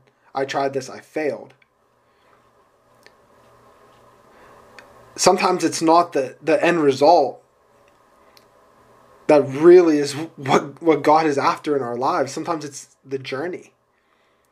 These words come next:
Every situation's different, but sometimes the way we measure success isn't the way that God measures success. And sometimes that, that's very hard for us when we think about a linear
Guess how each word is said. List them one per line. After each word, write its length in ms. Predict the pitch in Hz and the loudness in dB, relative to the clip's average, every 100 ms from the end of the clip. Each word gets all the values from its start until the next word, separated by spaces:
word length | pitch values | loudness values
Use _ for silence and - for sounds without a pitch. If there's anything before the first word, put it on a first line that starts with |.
| _ - _ _ _ | _ -20 _ _ _
Every 220 | 156 170 | -2 -2
situation's 760 | 170 160 143 143 143 - 120 113 | -2 -8 -4 -4 -4 -10 -14 -6
different, 460 | 160 170 123 110 - _ _ _ _ _ _ _ _ - | -4 -4 -10 -12 -20 _ _ _ _ _ _ _ _ -4
but 120 | 139 | -2
sometimes 380 | 139 180 180 165 | 2 2 0 -2
the 60 | 151 | -4
way 140 | 156 | -4
we 120 | 151 | -4
measure 320 | 160 156 147 139 | -4 -4 -4 -10
success 500 | - - 160 156 135 | -14 -12 -12 -10 -14
isn't 180 | 131 | -14
the 60 | 131 | -10
way 80 | 131 | -10
that 160 | 113 110 | -12 -10
God 240 | 131 151 | -8 -8
measures 340 | 120 110 113 | -10 -16 -18
success. 580 | - 110 - 90 - - _ _ - - _ - | -18 -18 -16 -18 -20 -20 _ _ -20 -20 _ -8
And 120 | 143 | -4
sometimes 320 | 170 180 147 | 0 0 -2
that, 180 | 147 143 | -6 -6
that's 160 | 131 | -8
very 260 | 139 160 139 | -2 0 0
hard 300 | - 170 180 | 0 0 0
for 160 | 151 135 | -4 -6
us 180 | 131 | -6
when 300 | 139 135 131 | -10 -10 -12
we 80 | 147 | -16
think 220 | 147 151 | -10 -8
about 200 | 143 131 | -6 -8
a 80 | 123 | -8
linear 600 | 127 160 156 143 131 127 | -8 -8 -6 -6 -8 -10